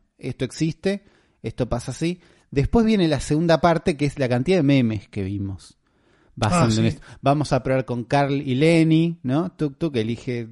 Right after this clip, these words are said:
Speaker 1: siempre al mismo, no sé cuál es cuál en este momento. <laughs> Eh, con perros y gatos. Después empezaron a poner palabras directamente: culo, teta, socialismo,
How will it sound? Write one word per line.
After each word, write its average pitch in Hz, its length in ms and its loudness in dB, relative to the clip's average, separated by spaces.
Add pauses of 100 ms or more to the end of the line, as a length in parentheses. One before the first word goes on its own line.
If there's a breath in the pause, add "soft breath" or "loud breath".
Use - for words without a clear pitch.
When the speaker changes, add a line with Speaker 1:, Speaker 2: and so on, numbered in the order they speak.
(100)
Speaker 1:
siempre 113 380 -8
al 117 80 -2
mismo, 147 240 2
no 113 80 0
sé - 140 -8
cuál 101 160 -8
es - 60 -18
cuál 120 300 -8
en - 100 -14
este 98 200 -12
momento. 127 460 -10 (460)
<laughs> - 160 -10
Eh, 110 720 2 (960)
con 120 220 -2
perros 127 380 -2
y 127 60 0
gatos. 135 640 0
Después 139 360 0
empezaron 147 340 -2
a 120 40 -6
poner 131 200 -2
palabras 117 560 -4
directamente: 107 600 -6
culo, 110 340 -6
teta, 113 380 -4
socialismo, 107 800 -6